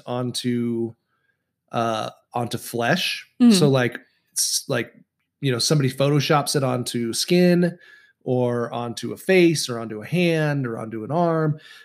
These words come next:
Speaker 1: And people were like, "Oh man, it's way worse when it's on skin too." Um, but it started with this, like, like, like, the seed thing, right? We got this, uh, what is it called?
Speaker 2: The
Speaker 1: The
Speaker 2: lotus seed.
Speaker 1: The lotus seed, right? Everybody sees this. That's one of the first images you pop up when you look up trypophobia.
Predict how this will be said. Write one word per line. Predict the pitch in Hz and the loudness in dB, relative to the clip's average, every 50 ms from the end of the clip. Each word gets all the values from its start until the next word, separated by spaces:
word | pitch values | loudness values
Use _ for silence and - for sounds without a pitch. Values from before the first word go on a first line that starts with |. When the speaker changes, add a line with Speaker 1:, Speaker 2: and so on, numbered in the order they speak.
| _ _ | _ _
Speaker 1:
And | - 139 | -2 2
people | 127 160 165 156 | 4 6 6 6
were | 147 | 6
like, | 135 127 - | 4 4 2
"Oh | 160 156 | 4 4
man, | 143 156 151 139 | 4 4 4 2
it's | 131 - 127 | 2 -2 -4
way | 127 127 143 160 170 165 | -2 2 4 6 6 6
worse | 156 143 143 123 113 104 - | 6 6 4 2 0 -2 -4
when | - 120 | -4 -6
it's | 110 104 - | -6 -6 -6
on | 113 104 - | -8 -8 -8
skin | - - - - 165 160 143 117 104 107 | -8 -8 -4 -2 0 0 0 -2 -4 -6
too." | 107 - 196 180 135 113 101 101 104 - _ _ _ _ _ _ _ _ - | -4 0 2 2 2 2 0 -4 -10 -14 _ _ _ _ _ _ _ _ -4
Um, | 135 135 127 123 120 117 117 120 - _ _ _ _ - | -2 0 0 0 -2 -4 -8 -12 -16 _ _ _ _ 2
but | 190 185 | 2 2
it | 175 | 4
started | - 214 220 240 262 208 | 4 6 6 6 6 6
with | 190 175 165 - | 6 4 4 4
this, | 175 165 156 - | 2 2 2 2
like, | 165 156 143 135 131 - 131 127 - _ _ _ _ _ _ _ - | 2 2 2 2 0 -4 -10 -16 -18 _ _ _ _ _ _ _ -4
like, | 156 147 135 - - - _ - | -2 -2 -2 -4 -6 -12 _ -6
like, | 147 139 135 - | -6 -6 -4 -2
the | - 139 | -4 -2
seed | - - 156 165 156 127 - | 2 2 2 2 0 -2 -4
thing, | 120 104 104 | -6 -8 -6
right? | 110 117 131 147 175 | -6 -4 -4 -4 -4
We | - 143 | -2 0
got | 143 139 131 135 | 0 0 0 0
this, | 139 131 - - - | -2 -2 -2 -2 -2
uh, | 135 120 117 117 113 | -2 -2 -2 -2 -2
what | 110 123 131 | -2 -2 -4
is | 127 123 | -4 -6
it | 123 | -6
called? | - - 131 120 117 | -4 -2 0 2 2
Speaker 2:
The | 107 | 2
Speaker 1:
The | - | 2
Speaker 2:
lotus | - 190 196 190 180 180 180 - | 2 2 2 2 0 -2 -4 -6
seed. | - - 180 170 | -6 -4 0 0
Speaker 1:
The | 147 | 2
lotus | 135 135 156 170 175 175 143 - | 4 4 6 6 6 6 4 2
seed, | - - - 127 113 104 98 107 120 - _ _ | 0 -2 -2 -4 -4 -6 -8 -14 -18 -20 _ _
right? | 131 120 123 135 | -8 -6 -4 -2
Everybody | 143 147 151 151 | -2 0 0 -2
sees | 131 - - 151 143 123 | -2 -2 -2 -2 -2 -2
this. | 143 135 131 | -2 -4 -2
That's | - 156 160 156 | -2 -2 0 2
one | 196 | 2
of | 180 | 0
the | 151 | 2
first | 143 170 156 - | 2 0 0 2
images | 156 151 147 135 139 123 | 0 0 0 0 0 0
you | 127 127 - _ | 0 -2 -4 _
pop | - 135 123 117 | -6 -6 -6 -4
up | - 127 120 - | -4 -6 -6 -6
when | 123 113 | -6 -6
you | 117 113 | -6 -6
look | 117 - 120 | -6 -6 -8
up | 113 | -8
trypophobia. | - - 123 113 - 110 - 120 110 101 101 - - 110 | -6 -6 -6 -6 -8 -8 -8 -6 -6 -6 -6 -10 -12 -16